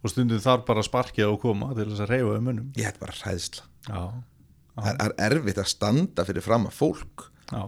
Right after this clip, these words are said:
Speaker 2: og vera með hávaða
Speaker 1: Mhm.
Speaker 2: og gera eitthvað sem að í rauninni, þú ert eingöngu þarna sem skemmtikraftur.
Speaker 1: Mhm.
Speaker 2: Þú ert ekki að flytja tónlist sem að, eh, þú einn þekkir,
Speaker 1: Mhm.
Speaker 2: heldur eftir að reyna að búa til einhverja stemningu.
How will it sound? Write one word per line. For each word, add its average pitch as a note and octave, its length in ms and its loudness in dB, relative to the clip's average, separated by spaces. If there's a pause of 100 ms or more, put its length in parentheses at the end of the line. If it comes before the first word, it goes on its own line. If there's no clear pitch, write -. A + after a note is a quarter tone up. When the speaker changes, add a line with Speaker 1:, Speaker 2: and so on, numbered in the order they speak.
(640)
Speaker 2:
og G2+ 360 4 (420)
vera G#2 360 4 (100)
með F#2+ 300 -2
hávaða G#2+ 420 4 (380)
Speaker 1:
Mhm. F#2+ 240 -6 (240)
Speaker 2:
og F#2+ 400 2
gera A2 240 2
eitthvað F#2+ 180 0
sem F#2+ 160 0
að F#2+ 160 2
í F2+ 80 2
rauninni, F#2+ 420 2 (380)
þú G#2 140 4
ert - 100 -6
eingöngu D3 400 4
þarna A2+ 160 4
sem A#2 100 0
skemmtikraftur. - 680 -2
Speaker 1:
Mhm. F#2+ 260 -4
Speaker 2:
Þú F#2+ 80 -2
ert D#2+ 160 0
ekki A2 160 0
að - 80 0
flytja A2+ 240 2
tónlist A2+ 400 2
sem G2 160 4
að, G2 220 2 (560)
eh, F#2 340 0
þú A#2+ 160 4 (140)
einn C3 180 4
þekkir, - 460 -4 (180)
Speaker 1:
Mhm. G2+ 240 -4 (140)
Speaker 2:
heldur G2+ 260 2
eftir G2 160 2
að G2 60 6
reyna G2+ 140 4
að - 40 -10
búa G#2 180 2
til G2+ 120 0
einhverja A2+ 260 0
stemningu. G3+ 380 4